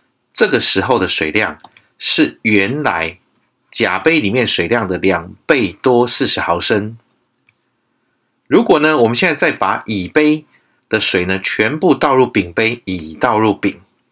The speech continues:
此时呢，丙杯的水量是原本乙杯内水量的三倍少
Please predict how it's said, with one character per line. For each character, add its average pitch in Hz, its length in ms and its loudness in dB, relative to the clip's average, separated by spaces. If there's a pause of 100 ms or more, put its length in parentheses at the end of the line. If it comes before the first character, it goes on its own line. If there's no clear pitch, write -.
(600)
此 135 200 2
时 147 180 4
呢， 185 140 4
丙 127 240 -2
杯 170 140 0
的 165 100 2
水 - 160 -2
量 120 200 0
是 123 260 0
原 104 300 0
本 - 280 -4 (680)
乙 90 180 -6
杯 131 200 0
内 123 180 -2
水 85 320 -2
量 107 240 0
的 87 100 -6
三 135 400 -2
倍 110 300 -2
少 - 480 0